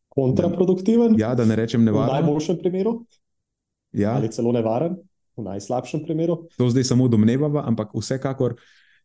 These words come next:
Speaker 2: ni najbolj sm-, ni niti približno smiselna strategija.
Speaker 1: Ja,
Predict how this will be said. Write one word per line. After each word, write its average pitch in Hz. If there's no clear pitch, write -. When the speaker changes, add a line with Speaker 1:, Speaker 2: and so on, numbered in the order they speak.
Speaker 2:
ni 135
najbolj 107
sm-, -
ni 120
niti 135
približno 110
smiselna 98
strategija. 82
Speaker 1:
Ja, 139